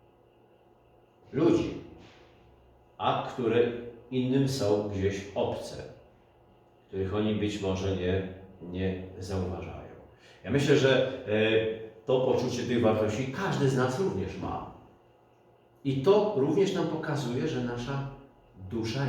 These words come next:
jest nieśmiertelna. Zachęcam do przemyślenia sobie tych wszystkich spraw w kontekście właśnie, mm, panującej pandemii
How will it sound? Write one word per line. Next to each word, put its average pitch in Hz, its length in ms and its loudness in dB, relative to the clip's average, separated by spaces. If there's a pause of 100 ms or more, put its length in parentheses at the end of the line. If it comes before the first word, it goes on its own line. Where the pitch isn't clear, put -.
jest - 440 -6 (600)
nieśmiertelna. 120 880 -6 (2000)
Zachęcam 139 600 6
do 120 280 8
przemyślenia 131 760 2
sobie 110 360 0
tych 123 180 -2
wszystkich 143 460 -4
spraw 113 400 -4
w - 40 -10
kontekście 113 540 0
właśnie, 127 560 0 (520)
mm, 110 580 0
panującej 127 520 4
pandemii 139 800 4